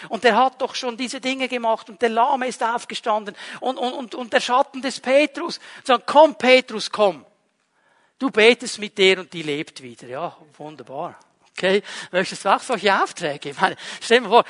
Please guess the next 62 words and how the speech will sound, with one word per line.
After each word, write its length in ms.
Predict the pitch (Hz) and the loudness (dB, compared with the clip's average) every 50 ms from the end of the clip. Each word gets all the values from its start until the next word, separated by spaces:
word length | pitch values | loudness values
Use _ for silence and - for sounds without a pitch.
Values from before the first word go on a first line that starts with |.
| - - | -2 -8
die 100 | - 185 | -4 0
holen 300 | 170 202 233 262 269 254 | 4 4 6 6 4 4
ihn 160 | 247 254 247 226 | 0 -2 2 6
da 160 | 226 214 202 | 6 6 6
von 220 | - 214 214 214 | 6 2 0 0
der 100 | 196 185 | -2 -4
Bühne, 300 | - 214 233 262 254 226 | -4 -4 -4 -2 0 0
„Jetzt 240 | 196 185 - - - | 0 0 -2 -4 -4
komm 260 | - 190 214 226 226 | 0 2 2 2 0
und 140 | 196 156 - | -4 -8 -6
bete.“ 480 | 170 156 160 165 - _ - 135 110 - _ - - - - | -2 0 0 0 -2 _ -10 -16 -16 -18 _ -20 -20 -14 -8
Ich 140 | - 214 - | -6 -6 -4
stell 180 | - 170 151 151 | -2 -4 -4 -4
mir 140 | 160 185 | -4 -6
immer 160 | 226 226 208 - | -6 -6 -6 -4
vor, 180 | - 180 175 | -4 -4 -4
wie 60 | 165 | -4
das 160 | 151 151 - - | -6 -8 -10 -12
für 100 | - 156 | -16 -16
diesen 260 | 147 139 - 147 139 | -14 -16 -16 -14 -14
Mann 240 | 139 131 123 123 120 | -14 -14 -14 -10 -6
war. 220 | 131 190 320 302 - _ _ _ _ _ _ _ _ _ _ _ _ _ _ _ _ _ _ - - - - | -6 -6 -6 -6 -10 _ _ _ _ _ _ _ _ _ _ _ _ _ _ _ _ _ _ -20 -20 -10 -4
Also 160 | - 196 214 | 0 4 4
er 80 | 220 202 | 4 4
wusste 300 | 226 285 311 - - 311 | 4 0 -2 -2 -2 -2
ja, 160 | 302 302 269 - | 0 0 -2 -2
„Ich 200 | 311 - - - | -2 -6 -6 -2
kann 220 | - - 240 247 | 2 4 4 6
das 140 | 226 220 190 | 4 2 -2
jetzt 160 | 214 - - | -4 -4 -6
nicht 160 | 254 226 - 262 | -6 -2 0 2
abrufen. 600 | 269 277 302 349 339 320 - - - - - _ _ - - - | 2 2 2 0 -2 -2 -4 -8 -14 -20 -20 _ _ -12 -6 -4
Ich 140 | 330 - | -4 -2
kann 160 | - - 170 202 | -2 -2 -4 -4
jetzt 120 | 233 - | -4 -4
nicht 180 | 277 247 - 262 | -4 -2 -2 -2
einfach 200 | 294 254 277 - | -2 -4 -8 -4
sagen, 280 | - 277 269 226 247 247 | 0 0 0 0 -2 -6
jetzt, 160 | 240 - - _ - | -10 -10 -12 _ -2
Herr, 180 | - 233 254 | 0 2 2
gib, 380 | 240 - 311 311 - _ _ _ _ _ _ - | 2 0 -4 -4 -4 _ _ _ _ _ _ -4
gib. 260 | - 302 226 - - - - | 0 0 0 0 -4 -10 -8
Ich 140 | - 233 - | -8 -6 -6
kann 160 | - 156 175 | -6 -8 -6
nur 120 | 240 170 - | -4 -2 -2
offen 300 | 233 262 - - 269 233 | -2 -2 -4 -8 -16 -10
sein.“ 200 | - 214 143 - - - - - | -8 -8 -8 -8 -10 -14 -12 -8
Jetzt 160 | 190 - - | -6 -4 0
schau 220 | - 226 240 269 | 4 6 6 6
mal, 160 | 277 277 262 | 6 4 4
was 200 | 247 233 - - | 2 2 0 0
geschieht. 360 | - 214 - - 262 294 - - | -6 -8 -6 -4 -4 -4 -4 -6
Das 100 | 175 - | -8 -8
ist 100 | - 208 | -2 0
hochinteressant. 800 | 247 277 - 269 254 - 226 214 - - 208 220 240 202 - - | 0 0 0 -2 -6 -8 -10 -10 -6 -2 0 0 0 -2 -6 -14
Wir 80 | 208 | -14
müssen 100 | 214 214 | -8 -4
genau 300 | 208 247 240 240 262 302 | -2 0 2 4 4 6
lesen, 380 | 285 269 277 320 302 - 277 226 | 6 6 6 6 4 0 -2 -2
was 140 | 226 190 - | -4 -4 -4
da 140 | - 175 | -6 -14
steht. 300 | - - 202 196 160 - | -14 -14 -14 -14 -14 -14